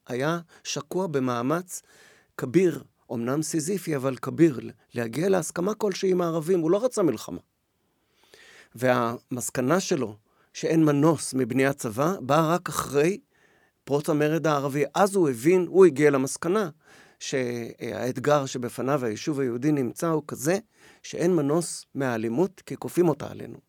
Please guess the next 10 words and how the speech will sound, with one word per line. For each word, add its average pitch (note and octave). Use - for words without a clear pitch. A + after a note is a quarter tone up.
הוא -
לא G3
שש F#3
אליה. F#3+
יותר A#2
מזה, G2
אני A2
רואה C3+
מבחינה A#2+
נפשית -